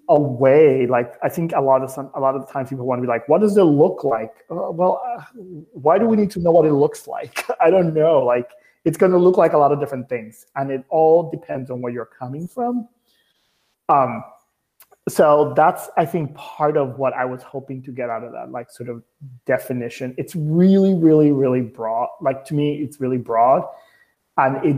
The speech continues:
really depends on where you're coming from. If you're coming from the Caribbean, it's gonna mean one particular thing. If, if you're coming from India, it's gonna mean one, a different thing. You're coming from South,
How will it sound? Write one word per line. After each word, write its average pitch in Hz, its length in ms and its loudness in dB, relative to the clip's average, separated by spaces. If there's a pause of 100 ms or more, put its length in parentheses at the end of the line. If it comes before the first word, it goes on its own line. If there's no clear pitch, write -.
really 170 280 6
depends 151 400 -4
on 127 80 -2
where 123 120 -10
you're 113 120 -12
coming 117 400 -18
from. 120 400 -16
If 127 140 -12
you're 127 100 -6
coming 156 420 -2
from 127 380 0
the 123 80 -4
Caribbean, 180 880 0 (460)
it's - 180 -6
gonna 127 200 -2
mean 127 480 -2
one 127 360 -2
particular 165 640 0
thing. 175 320 -2
If, 127 120 -4 (100)
if 127 140 -8
you're 120 120 -4
coming 127 380 -4
from 123 400 -8
India, 147 380 2
it's 165 140 -2
gonna 160 160 -4
mean 165 300 -4
one, 165 420 -2
a 156 80 -10
different 165 400 -8
thing. 170 280 -4
You're 131 140 -8
coming 127 340 -6
from 120 200 -14
South, - 520 -6